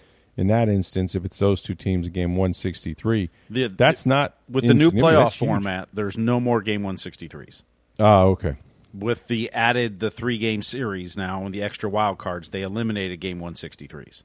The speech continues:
Speaker 2: So there is no more of that. So there's tiebreakers now, and head-to-head is an important one.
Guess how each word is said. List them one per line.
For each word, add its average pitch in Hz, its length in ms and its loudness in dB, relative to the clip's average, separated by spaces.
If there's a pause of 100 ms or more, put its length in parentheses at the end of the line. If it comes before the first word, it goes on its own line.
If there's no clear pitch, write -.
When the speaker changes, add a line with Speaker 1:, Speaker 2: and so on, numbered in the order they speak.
(140)
Speaker 2:
So - 120 -14
there 90 180 -10
is 95 100 -10
no 101 160 -4
more 92 260 -6
of 62 100 -18
that. 50 180 -20 (1300)
So 101 300 -4
there's 107 200 -6
tiebreakers 104 680 0
now, 90 300 -8
and 95 260 -8
head-to-head 104 560 -2
is 90 180 -8
an 98 80 -8
important 90 440 -6
one. 69 220 -14